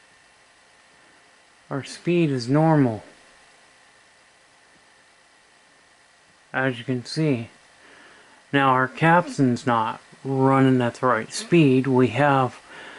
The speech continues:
no speed control, but it's running at the right speed,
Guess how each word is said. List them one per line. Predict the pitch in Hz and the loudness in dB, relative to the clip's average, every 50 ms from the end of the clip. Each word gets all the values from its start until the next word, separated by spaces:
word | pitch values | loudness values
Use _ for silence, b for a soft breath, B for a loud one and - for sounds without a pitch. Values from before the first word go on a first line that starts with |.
| B B B B B B - | B B B B B B 0
no | 135 139 139 143 139 135 131 127 120 | 2 2 4 4 4 2 2 0 -2
speed | - - - - - 160 175 196 196 156 - | -6 -10 -10 -4 0 2 4 4 4 2 0
control, | - 139 127 117 - - 127 117 107 101 113 123 127 - - - - - - - - _ _ _ _ _ _ B B B B B B B B B B B B B _ _ _ _ _ _ _ _ _ _ _ - | 0 0 0 0 -2 -6 -6 -4 -4 -4 -6 -6 -6 -10 -18 -20 -20 -20 -20 -20 -20 _ _ _ _ _ _ B B B B B B B B B B B B B _ _ _ _ _ _ _ _ _ _ _ -2
but | 139 139 135 135 | 0 0 2 2
it's | 135 135 131 - - - | 0 -2 -4 -4 -8 -6
running | 151 143 139 139 143 151 160 165 165 160 156 151 147 143 143 143 135 139 - - - - - - _ _ _ _ _ _ _ _ _ - | -4 -4 -2 0 2 4 4 4 4 4 4 4 2 2 2 0 -2 -6 -12 -20 -20 -20 -20 -20 _ _ _ _ _ _ _ _ _ -6
at | 135 139 135 - | -6 -6 -6 -4
the | - 143 | -6 -4
right | 135 139 139 135 127 123 - - - | -2 0 0 -2 -2 -4 -8 -14 -14
speed, | - - - - - - - 170 165 147 135 131 127 123 117 | -12 -12 -12 -12 -8 -2 2 2 4 4 4 4 2 0 -2